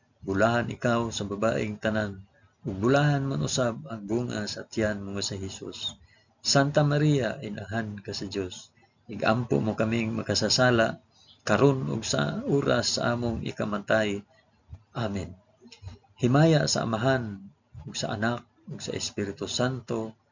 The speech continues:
maingon sa sinugdan, karon ug sa gihapon, ug sa mga katuigan nga walay katapusan.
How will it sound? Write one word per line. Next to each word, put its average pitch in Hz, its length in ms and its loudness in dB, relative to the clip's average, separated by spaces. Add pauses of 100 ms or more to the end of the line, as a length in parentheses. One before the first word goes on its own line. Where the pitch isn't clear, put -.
(480)
maingon 139 560 2
sa 143 80 2
sinugdan, 131 560 -2 (320)
karon 120 480 0
ug 113 80 -4
sa 107 160 -2
gihapon, 110 720 -2 (160)
ug 107 160 -10
sa 107 160 -4
mga 113 320 0
katuigan 107 960 -2
nga 95 80 -6
walay 107 400 -2
katapusan. 101 800 -6